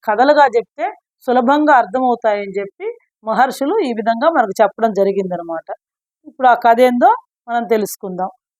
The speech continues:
ఋషులలో అగ్రగణ్యుడగు పేరొందిన మాతంగ మహాముని ఒక చోట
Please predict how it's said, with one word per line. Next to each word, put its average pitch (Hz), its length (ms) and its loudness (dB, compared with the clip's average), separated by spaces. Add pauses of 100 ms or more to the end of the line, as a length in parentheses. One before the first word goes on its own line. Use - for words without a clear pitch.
ఋషులలో 240 680 4 (300)
అగ్రగణ్యుడగు 277 840 2 (120)
పేరొందిన 220 580 -2 (300)
మాతంగ 285 460 2
మహాముని 233 640 2 (280)
ఒక 220 100 -12 (160)
చోట 285 240 4